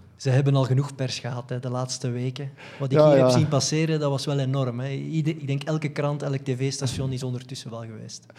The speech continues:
Speaker 2: Ja, en ja, het is, eh, het is, eh, zeker en vast. En, en, en het is ook de voorbije maanden niet altijd in de positieve zin geweest. En, eh, hebben ze veel moeten, eh,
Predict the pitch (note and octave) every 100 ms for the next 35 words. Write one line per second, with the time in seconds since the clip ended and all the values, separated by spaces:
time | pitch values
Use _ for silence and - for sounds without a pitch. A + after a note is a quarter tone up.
0 | - - - B2+ C3 C3 B2 B2 A#2+ A#2
1 | - A#2+ - A#2 A2 - A2 - G#2+ F#2+
2 | G2+ A2+ A#2 F#2+ G#2+ A#2+ A2+ G#2+ - G2
3 | F#2+ G2+ F#2+ - A2 A2 G#2 A2 G#2 A2
4 | A2+ A2 A#2 A2+ A2 A2+ A2+ A2+ G#2+ G#2
5 | G2+ A2+ B2 C3 B2 A2 G#2+ G#2+ G#2 G#2
6 | G#2+ G2+ G#2 G2+ G2+ G2 G2 G#2 G#2 G2
7 | - F#2+ A2+ A2 A2 A2 G#2+ G#2 G#2 -
8 | - - - - - -